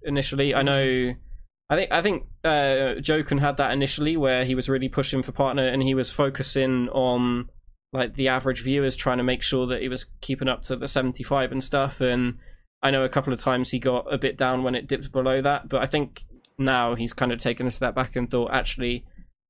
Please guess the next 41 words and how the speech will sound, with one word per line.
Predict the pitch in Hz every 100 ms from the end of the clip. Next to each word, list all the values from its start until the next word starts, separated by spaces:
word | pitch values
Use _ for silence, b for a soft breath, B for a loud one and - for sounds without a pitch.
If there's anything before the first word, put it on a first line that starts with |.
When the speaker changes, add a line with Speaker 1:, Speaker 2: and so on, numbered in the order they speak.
| -
Speaker 1:
I'm | 120
focusing | 123 113 - 120
too | 127
much | 120 117
on | 123
that," | 117
and | 123
he's | 135
just | - 131
doing | 123 120
what | 113
he |
enjoys | 123 131 127 120
now, | 107
and | 107
it's | 120
good | 127
to | -
see. | - 135 101 -
But | 127 113 -
Speaker 2:
Right. | 120 131 - _ _ _ _
I | 180
mean, | 180
it, | 175 175
that | 165 180
changes | 190 180
your | 170
content | 165 165 240 104 85
when | 110 123
you're, | 131 -
when | 131
you're | 127 123
streaming | - 160 170
to | 147
hit | 160
the |
number | 139 156 123 117
versus | 120 117 120
streaming | 135 131 123 117
just | 123 120
to | - 123 117